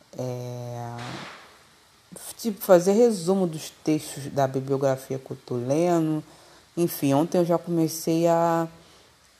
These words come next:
a, a resumir, né, o livro do Piaget, né, que é a função do símbolo na infância, que é um livro, assim, eu achei ele um pouquinho complexo, né?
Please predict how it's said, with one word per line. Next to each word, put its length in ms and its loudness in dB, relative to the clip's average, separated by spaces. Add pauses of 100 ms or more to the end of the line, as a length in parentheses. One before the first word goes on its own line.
a, 1160 -4 (1120)
a 200 -4 (520)
resumir, 760 0
né, 360 0 (160)
o 100 -2
livro 400 -2
do 120 -14
Piaget, 800 -4
né, 240 -6
que 120 -8
é 40 0
a 320 -2
função 560 -6
do 140 -10
símbolo 640 -6
na 140 -2
infância, 640 -4 (460)
que 100 -2
é 20 2
um 120 2
livro, 260 0 (540)
assim, 240 0
eu 60 0
achei 320 -2
ele 80 -4
um 40 -6
pouquinho 480 -6
complexo, 960 -4
né? 280 -2